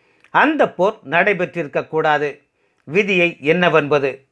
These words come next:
திண்டுக்கல் அருகே போர் நடந்தது. இந்த போரில் மருதநாயகம் தோற்றிருக்க வேண்டும் என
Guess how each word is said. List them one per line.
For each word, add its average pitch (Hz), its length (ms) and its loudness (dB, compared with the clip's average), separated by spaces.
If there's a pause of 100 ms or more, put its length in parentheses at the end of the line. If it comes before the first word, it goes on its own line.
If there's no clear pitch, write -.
(360)
திண்டுக்கல் 262 480 2
அருகே 170 380 2
போர் 190 280 0
நடந்தது. 156 600 0 (420)
இந்த 285 400 0
போரில் 180 400 4 (160)
மருதநாயகம் 196 680 4
தோற்றிருக்க 208 520 -2
வேண்டும் 156 320 0
என 156 340 0